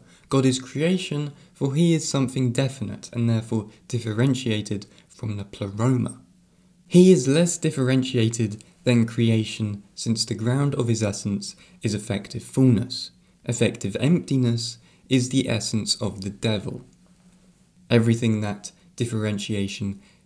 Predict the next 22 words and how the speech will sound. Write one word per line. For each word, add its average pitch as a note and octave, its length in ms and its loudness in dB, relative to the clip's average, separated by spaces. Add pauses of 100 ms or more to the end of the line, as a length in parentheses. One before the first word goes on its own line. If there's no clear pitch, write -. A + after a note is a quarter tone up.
(140)
takes - 460 -2
out G2+ 260 -2
of G2+ 120 -6
the - 60 -12
pleroma C3+ 720 0
is A#2+ 160 0
a A2+ 100 2
pair A2+ 340 -6
of A#2 240 -6
opposites. - 680 -6 (340)
Therefore, A#2+ 640 0 (280)
the A2 100 -2
devil A#2+ 500 0
always A#2 360 2
belongs G2+ 460 -4
to - 120 -8
God. F#2+ 420 -8 (640)
So C3+ 180 2
from F#3 240 6
this E3+ 220 2
we C#3+ 140 0
can C3 440 -2